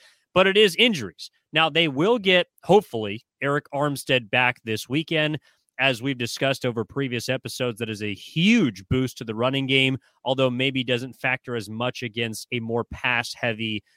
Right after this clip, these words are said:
uh, Miami group. They do like to run the football, but it's, of course, pass first, uh, second best passing attack in the N F L. But something that, that kinda caught my eye, I mean, we're talking about how Christian McCaffrey's knee irritation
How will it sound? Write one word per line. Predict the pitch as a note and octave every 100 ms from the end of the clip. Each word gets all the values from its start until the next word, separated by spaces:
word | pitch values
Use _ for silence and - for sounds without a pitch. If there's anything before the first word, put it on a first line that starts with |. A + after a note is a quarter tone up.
| _
uh, | A#2 G#2
Miami | G#2 A2+ A2+ D3+ D3 A#2
group. | G#2+ G#2+ G#2+ - _
They | D3
do | D#3 A3+
like | A3+ A3
to | F3+
run | F3+
the | D#3
football, | - E3+ - C#3 C3+
but | C3
it's, | B2+
of | - -
course, | C#3+ - -
pass | - B2+ -
first, | - B2+ A#2+ A2+ - _ _
uh, | A#2 A2
second | - D3+ C#3
best | A#2+ A#2+ -
passing | B2+ A#2+ -
attack | A2+ A#2 G#2+ - -
in | C#3
the | B2+ B2+
N | A#2+
F | A2+ G2+ -
L. | A2 F#2+ F2+ _ _ _ _ _ _ _ - - -
But | - F#3 F3 _ _ _ _ _
something | - C#4 G4 A#3
that, | F#3+
that | D#3+
kinda | G#3+ F#3
caught | - F#3+ G3+
my | G3 C#3+
eye, | A#2+ D#3+
I |
mean, | D3 D3+
we're | C3 E3
talking | D#3+ E3 D#3+ D#3+
about | C#3+ C#3+
how | B2+ C#3 C3+
Christian | - D#3+ D#3
McCaffrey's | D3 - C#3 C#3 D3 C#3 A2
knee | A2+ C3+ E3 D#3+
irritation | D#3 D3 - D3 C#3 - C#3 B2+ A#2+